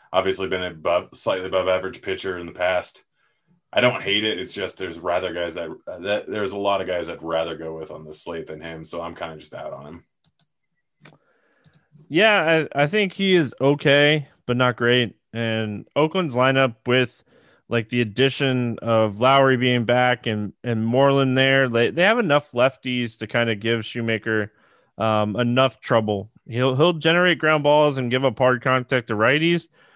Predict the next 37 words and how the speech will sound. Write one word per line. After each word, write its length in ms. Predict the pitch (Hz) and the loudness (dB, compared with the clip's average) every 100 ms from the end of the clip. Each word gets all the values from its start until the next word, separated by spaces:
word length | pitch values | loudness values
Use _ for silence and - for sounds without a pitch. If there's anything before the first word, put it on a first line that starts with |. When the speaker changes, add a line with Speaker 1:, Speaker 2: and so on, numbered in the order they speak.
| _ - | _ -4
Speaker 2:
but 100 | 123 | -2
he's 140 | 123 | 0
not 260 | 131 165 143 | 4 4 4
generating 480 | 147 143 135 131 117 | 2 2 2 2 2
ground 220 | 123 120 | 2 4
balls 240 | 120 117 | 4 2
against 280 | 110 113 - | 2 -2 2
lefties. 420 | 117 110 117 110 | 2 2 0 -4
He's 140 | 107 101 | -4 -2
giving 300 | 139 147 139 | 2 4 2
up 120 | 123 | 0
a 60 | |
ton 180 | 110 123 | -2 -2
of 80 | 113 | 0
fly 160 | 117 107 | 2 4
balls. 260 | 107 107 | 4 0
He's 120 | 98 | -2
giving 280 | - 135 139 | -2 0 2
up 120 | 131 | 0
a 40 | 117 | -2
ton 180 | 123 120 | -2 0
of 60 | |
hard 220 | 113 110 | 0 0
contact. 640 | - 110 107 117 110 107 _ _ _ _ _ - | -2 -2 -2 0 2 2 _ _ _ _ _ -2
And 80 | 123 | 0
I 80 | |
think 300 | 117 151 135 | 2 0 0
that 240 | 139 131 135 | 4 4 6
is 160 | 127 | 2
something 360 | - 123 110 120 | 0 -4 -2 0
that 120 | 113 | 2
I 140 | 110 107 | 4 2
kinda 300 | - 123 120 | -2 0 0
wanna 260 | 117 113 | 0 0
avoid 440 | 110 101 110 117 107 | -2 -2 0 0 0
here, 380 | 107 107 104 - _ _ _ - | 0 0 -2 -6 _ _ _ -6
um, 560 | 107 107 104 101 98 | 0 0 0 -4 -8